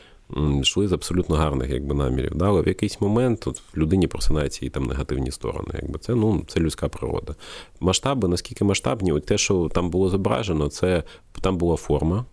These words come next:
на ринку, ну, і плюс, як, скажем, їжу теж солдати там або продають, або роздають місцевим. Часто, до речі, саме роздають просто так. Тому що люди, насправді, от вони, у нашої людини стереотип в голові, що війну можна виграти мішком картоплі, розумієте? Тобто вони передають продукти, вони передають форму.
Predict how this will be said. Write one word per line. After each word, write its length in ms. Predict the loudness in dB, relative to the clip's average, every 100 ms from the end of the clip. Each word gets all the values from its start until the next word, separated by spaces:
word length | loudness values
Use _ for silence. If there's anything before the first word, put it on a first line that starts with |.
| -8
на 120 | 0 2
ринку, 340 | 2 0 0
ну, 140 | 2
і 40 | 2
плюс, 360 | 2 0 2
як, 160 | -2 -2
скажем, 400 | -2 0 2 2
їжу 300 | 2 2 0
теж 260 | 0 0 0
солдати 320 | 0 0 -2
там 280 | -2 -2 -2 -2
або 240 | 0 0
продають, 440 | 0 0 0 0
або 140 | -2 0
роздають 400 | 0 2 0 0
місцевим. 380 | -4 -2 -2 0
Часто, 280 | 0 0
до 100 | -2
речі, 240 | -2 -2 -2
саме 260 | 0 0 0
роздають 480 | 0 0 0 -2 -6
просто 280 | -8 -8
так. 180 | -10 -10 -12 -16 -16 -10 0
Тому 120 | 0
що 140 | 2
люди, 240 | 2 2 2
насправді, 540 | 0 0 0 0 0
от 200 | -2 0
вони, 300 | 2 2 2 -4 -10 -2
у 60 | 0
нашої 360 | 2 2 2
людини 380 | 4 2 2 2
стереотип 560 | 0 2 2 2 0 0
в 80 |
голові, 420 | 2 2 4 2 0
що 380 | 0 2 2 0 -8 -10
війну 280 | 0 4 4
можна 240 | 4 2 2
виграти 340 | 2 2 2
мішком 280 | 2 2 0
картоплі, 480 | -2 -2 -4 -2 -4
розумієте? 580 | 0 2 2 2 0 -6
Тобто 200 | -4 0
вони 140 | 2
передають 460 | 2 4 4 2 -2
продукти, 460 | -2 0 0 2 0
вони 120 | 0
передають 400 | 2 4 4 0
форму. 500 | 0 2 2 0